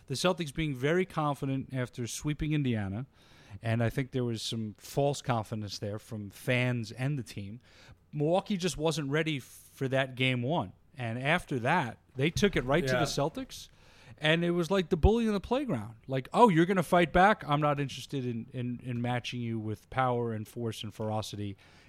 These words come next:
Speaker 1: And, um, you know, I, I'm not sure if you, uh, if you heard my, my read, uh, to intro the, the Pure Hoops podcast following their exit to the playoffs, but,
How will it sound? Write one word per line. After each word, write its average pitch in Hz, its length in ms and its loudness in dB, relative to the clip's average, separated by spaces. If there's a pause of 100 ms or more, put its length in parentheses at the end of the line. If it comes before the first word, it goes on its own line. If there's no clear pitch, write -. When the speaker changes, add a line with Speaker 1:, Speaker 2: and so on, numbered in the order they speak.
(100)
Speaker 1:
And, 110 500 -2
um, 110 360 -2 (440)
you 117 100 -2
know, 113 200 2
I, 127 220 -2
I'm 139 160 4
not 147 160 4
sure 135 180 2
if 117 80 0
you, 131 380 0
uh, 113 300 2 (480)
if 120 180 -4
you 143 180 0
heard 123 460 0
my, 117 440 -2 (120)
my 123 140 2
read, 127 680 4 (520)
uh, 113 760 0
to 135 120 -8
intro 131 440 0
the, 117 220 0
the 113 120 -6
Pure 135 220 -4
Hoops 120 200 -4
podcast 120 840 -2
following 117 640 -2
their 113 180 -2
exit 110 320 -2
to - 80 -20
the 101 80 -14
playoffs, 107 580 -2
but, 110 220 -4